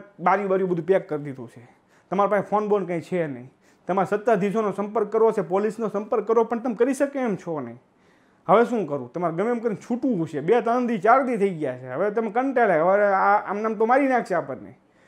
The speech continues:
એમાં અચાનક કોઈ વ્યક્તિ છે ને બારણું ખોલે છે તમને ખાવાનું દેવા આવવાતું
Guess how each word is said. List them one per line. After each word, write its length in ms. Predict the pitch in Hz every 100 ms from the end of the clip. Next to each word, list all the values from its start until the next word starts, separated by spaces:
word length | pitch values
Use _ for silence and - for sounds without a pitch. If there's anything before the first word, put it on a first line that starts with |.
| _ _ _
એમાં 140 | 214 226
અચાનક 380 | 214 254 254 247
કોઈ 140 | 247
વ્યક્તિ 380 | 247 240 254 233
છે 120 | 254
ને 160 | 220 147
બારણું 440 | 170 226 208 -
ખોલે 300 | 190 175 135
છે 200 | 127 - - _ _ -
તમને 140 | 175
ખાવાનું 440 | 151 196 196 180 156
દેવા 240 | 160 147
આવવાતું 460 | 151 139 123 120